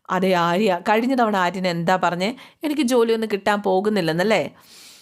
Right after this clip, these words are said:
അവൻ ഞാൻ അങ്ങനെയൊന്നും പറഞ്ഞില്ലല്ലോ. ഉം, മീൻ ചെയ്തത് അത് തന്നെയാ.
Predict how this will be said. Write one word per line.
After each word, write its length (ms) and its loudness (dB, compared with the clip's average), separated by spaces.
അവൻ 160 -2
ഞാൻ 140 2
അങ്ങനെയൊന്നും 460 0
പറഞ്ഞില്ലല്ലോ. 520 0
ഉം, 380 0
മീൻ 320 0
ചെയ്തത് 280 2
അത് 220 0
തന്നെയാ. 260 0